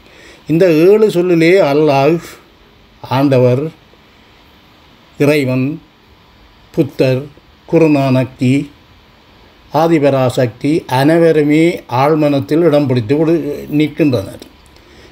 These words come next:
எடுத்த எடுப்பிலேயே இறைவன் சன்னதியில் அனைவரையும் ஒருங்கிணைக்கும்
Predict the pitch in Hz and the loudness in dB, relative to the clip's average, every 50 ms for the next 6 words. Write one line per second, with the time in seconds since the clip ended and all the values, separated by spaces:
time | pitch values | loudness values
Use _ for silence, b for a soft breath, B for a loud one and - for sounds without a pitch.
0 | b b 147 175 190 202 - - 190 170 160 170 156 143 165 165 160 160 160 170 | b b 0 2 0 -2 -2 -2 0 0 2 0 0 0 0 0 2 2 4 4
1 | 185 202 190 165 156 160 170 175 175 170 139 156 151 147 151 147 135 147 151 170 | 4 4 4 2 2 2 2 2 2 0 0 0 2 2 2 0 0 0 2 2
2 | 190 180 151 143 156 165 165 156 156 156 147 135 127 127 139 156 165 160 160 156 | 2 2 2 2 2 2 2 2 2 0 0 0 0 0 0 0 0 0 2 0
3 | 147 139 143 - 135 127 | 0 -2 -2 -2 -2 0